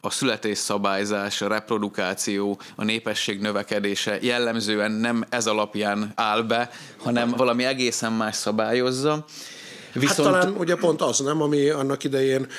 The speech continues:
Speaker 2: a mi térségünkben is szabályozta, hogyha nem vagy benne biztos, hogy az az egy-két-három gyerek megéri a felnőtt korát, akkor inkább legyen tíz.
Speaker 1: Például igen.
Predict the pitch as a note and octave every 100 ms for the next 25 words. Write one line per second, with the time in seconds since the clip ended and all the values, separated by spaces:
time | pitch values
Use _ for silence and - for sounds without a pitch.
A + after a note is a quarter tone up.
0 | - - - A#2 B2 C#3 C3 A2 A2+ G#2+
1 | - A#2 A#2+ B2 A#2+ - C3 B2 B2 B2
2 | C3+ B2 B2 B2 C#3 C#3 A#2+ G#2+ A2 A2
3 | G2+ G#2+ - G#2+ A2+ G#2 G2+ - G#2+ G2
4 | - F#2+ F#2 G2+ F#2+ F#2 G2 F#2 F#2+ -
5 | C3+ A#2 G#2 G#2 G#2 G2+ A#2+ A2 B2 A#2+
6 | - B2 B2 B2 - - A#2 G2+ F#2+ F#2
7 | F#2+ F#2+ F#2+ G2 B2+ A#2 A2+ G#2+ G#2 G#2
8 | C#3 E3 D#3+